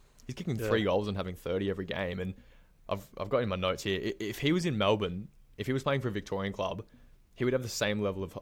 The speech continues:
Speaker 1: as, of hype as Nick Dacos does, I reckon. I, I honestly think that he is gonna be an absolute star of the competition. He takes it on, he breaks lines, he, he's a goal-kicking mid. I reckon he's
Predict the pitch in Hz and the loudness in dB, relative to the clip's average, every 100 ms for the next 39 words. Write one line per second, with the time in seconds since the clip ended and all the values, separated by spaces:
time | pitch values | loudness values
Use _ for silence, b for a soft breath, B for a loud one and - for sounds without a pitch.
0 | - 95 - - 98 95 - - 104 92 | -6 -6 -6 -2 -2 -2 -4 0 2 2
1 | - - - - - - - - - - | -4 -16 -20 -20 -20 -20 -20 -20 -20 -20
2 | - 113 113 107 90 95 90 - 90 90 | -4 -2 0 2 0 2 0 0 -2 -2
3 | 90 - 98 107 - 98 92 - 104 107 | -4 -2 -2 -2 -4 -6 -6 -2 0 2
4 | 107 95 95 - 90 107 117 98 104 98 | 0 0 -4 -4 0 2 2 2 0 0
5 | 92 - 98 104 - 117 - 95 92 92 | -2 -4 -2 -2 -2 -4 0 0 0 -2
6 | 98 90 101 - 87 110 b b b b | -6 -4 -4 -4 -6 -6 b b b b
7 | b 107 - 113 - 76 98 101 95 - | b -4 -2 -2 -2 0 0 0 0 0
8 | 104 - 95 95 95 95 95 95 101 - | 0 0 0 2 0 -2 -4 -8 -18 -20
9 | - - - - 98 98 95 101 117 117 | -20 -20 -20 -14 -8 -6 4 6 6 2
10 | 110 95 95 92 90 101 110 95 95 101 | 0 0 0 0 0 0 -2 -4 -8 -6
11 | 101 101 | -6 -6